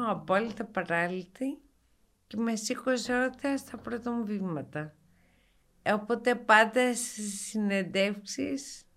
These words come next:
ε, με αυτόν τις κάνουμε, γιατί αυτός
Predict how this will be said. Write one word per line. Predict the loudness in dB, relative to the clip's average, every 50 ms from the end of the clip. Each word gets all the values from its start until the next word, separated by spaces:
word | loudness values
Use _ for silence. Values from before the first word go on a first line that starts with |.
| _ _ _ _ _ _ _ _ _ _ _ _ _
ε, | 0 0 2 2 2
με | 2 2 2 2
αυτόν | 2 0 -2 -4 -2 0 2 2 2 2 -2
τις | -4 -8 -12 0
κάνουμε, | 4 4 4 4 4 2 0 0
γιατί | -2 -2 -2 -2
αυτός | -2 -2 -4 -8 -4 -2 0 0 0